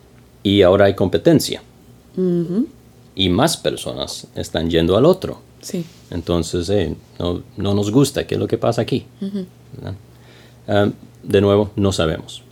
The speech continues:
Speaker 1: También vale la pena mencionar una cosa más acerca de la purificación, y es que eso era un rito, no solo judío, sino de, de muchas otras culturas y religiones. O sea, el bautismo no es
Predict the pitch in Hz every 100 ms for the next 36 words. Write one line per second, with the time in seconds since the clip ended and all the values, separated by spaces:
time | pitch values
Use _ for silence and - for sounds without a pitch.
0 | - - - 143 165 160 160 160 151 151
1 | 151 - - 135 131 127 - 110 113 110
2 | 113 117 - 139 151 151 131 123 117 -
3 | 117 107 110 104 101 104 101 - 107 -
4 | 85 90 - - 110 117 120 - 139 117
5 | 113 123 160 120 131 156 165 - - -
6 | 117 123 135 143 147 139 - 113 131 131
7 | - 95 104 - - - 120 127 170 131
8 | 123 107 127 85 - - 90 92 87 87
9 | 87 85 85 87 123 135 143 123 127 123
10 | - 120 120 110 - - - - - -
11 | - 98 95 78 90 71 - - - -
12 | 85 87 82 85 80 135 165 170 165 120
13 | 107 117 113 113 117 - -